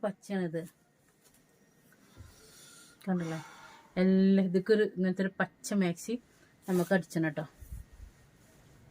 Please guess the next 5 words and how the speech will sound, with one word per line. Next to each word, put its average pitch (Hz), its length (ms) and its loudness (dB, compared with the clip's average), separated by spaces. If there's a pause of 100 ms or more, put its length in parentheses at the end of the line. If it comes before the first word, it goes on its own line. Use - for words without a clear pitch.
(2750)
അപ്പൊ 180 180 4
അടുത്ത 180 240 2 (120)
ഒരു 208 140 4 (1300)
കളർ 185 240 6 (140)
വരുന്നത് 185 420 4